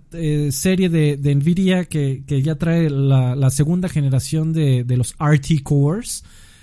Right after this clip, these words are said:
le cuesta trabajo, eh, levantar resolución y prender ray tracing. Eh, que no les... La verdad, no sé qué tanto se puedan como reutilizar esos R T Cores o los Ray Tracing Cores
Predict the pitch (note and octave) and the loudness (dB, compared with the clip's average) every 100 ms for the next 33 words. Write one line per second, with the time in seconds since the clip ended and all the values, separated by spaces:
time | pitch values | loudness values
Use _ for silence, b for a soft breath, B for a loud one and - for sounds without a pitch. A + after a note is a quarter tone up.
0 | b b _ D#3 D3 F#3+ A3 A#3+ - A3+ | b b _ 2 2 2 4 4 2 0
1 | G#3 E3+ F3 F3+ D#3 C3+ C3+ D3+ C#3+ C#3 | 2 2 2 0 0 -2 0 2 4 4
2 | C#3+ D3 C#3+ D#3+ E3 - C#3+ C3+ - E3 | 4 4 2 2 2 2 4 4 2 2
3 | E3+ E3 C#3+ D3 D3 D#3 D3 D#3 C#3 D3+ | 2 0 2 2 2 2 4 2 0 -4
4 | C3+ B2+ B2+ - b b b b b b | -2 -4 -4 -8 b b b b b b
5 | _ D#3+ D3+ D#3 - E3+ G3+ C#4+ D#4 D#4 | _ 0 2 0 0 2 2 0 -2 -4
6 | - - - _ - - F#3+ F#3 F3+ E3+ | -6 -10 -14 _ -20 -8 -6 -6 -12 -20
7 | - - _ G3 F3+ A3 A3+ G#3 B3 - | -20 -20 _ 0 2 2 0 0 0 0
8 | - B3+ C4+ - - A3+ A3+ B3 A3+ A3+ | -2 -2 -4 -10 -8 -6 -4 -4 -4 -6
9 | A3+ F#3+ C3+ F#3 G#3 A3 A3 D#3 D3 C#3+ | -2 -2 -2 -2 -2 -4 -2 0 2 4
10 | D3 C#3 D3 C3+ E3+ F#3 F3+ E3+ - E3 | 2 4 2 2 0 0 -2 -4 -4 -2
11 | E3 - E3+ C3+ D3+ D3 G#3 G#3+ C#3 C3+ | -2 0 -2 0 0 0 -2 -2 0 2
12 | B2 D3+ D#3+ - E3 C#3 D3+ C3+ D3 D3 | 2 2 0 2 -2 0 0 2 2 2
13 | G#3+ - | 0 -8